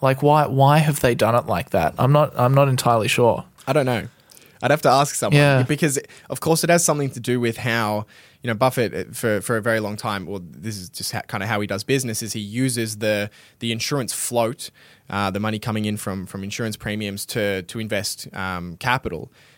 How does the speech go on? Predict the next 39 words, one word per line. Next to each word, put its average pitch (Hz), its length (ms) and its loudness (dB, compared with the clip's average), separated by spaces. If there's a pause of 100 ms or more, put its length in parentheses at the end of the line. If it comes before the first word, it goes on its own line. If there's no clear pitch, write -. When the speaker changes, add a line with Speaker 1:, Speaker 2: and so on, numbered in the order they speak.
(140)
Speaker 2:
Um, 92 340 -4
but 127 360 0
he, 120 200 -10 (180)
you 123 100 -10
know, 107 120 -4
within 120 320 -4
Berkshire 123 320 0
owns, 110 360 -4
you 107 100 -6
know, 101 100 -4
a 110 40 -4
number 113 360 -2
of 98 160 -8
insurance 101 440 -8
units. 170 460 -2 (340)
Um, 98 600 -4
so 143 180 4
it 139 60 4
would 175 120 6
be 190 120 0
interesting 156 260 -2
to 120 80 -4
talk 123 240 -4
to 120 80 -8
someone 113 580 -6
in 139 140 -2
the 127 120 -2
insurance 110 340 -4
space 98 280 -6
to - 80 -8
know 110 140 -2
exactly 117 560 -2
what 104 260 -6
the 110 60 -8
benefits 104 420 -4
are 110 280 2
of - 200 -12 (380)
them 104 140 -6
buying 101 480 -4